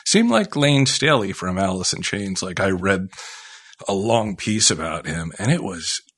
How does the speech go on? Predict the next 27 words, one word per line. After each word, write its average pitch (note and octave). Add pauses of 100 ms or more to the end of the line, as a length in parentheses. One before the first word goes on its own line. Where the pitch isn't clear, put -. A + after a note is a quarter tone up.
(140)
dude, A2
it, F#2+
it's B2+
like, A#2+ (800)
it, C3+ (680)
that D3+
was B2
actually G#2
sort G#2
of F#2 (360)
moving F#2+
to -
kn-, F#2+ (220)
to F#2 (260)
see -
someone A#2+
who F#2 (760)
was -
so E3
fucking A#2+
talented F#2+ (560)
live G#2+
out G#2 (200)
years E3
of F#2+
their F#2
life, G2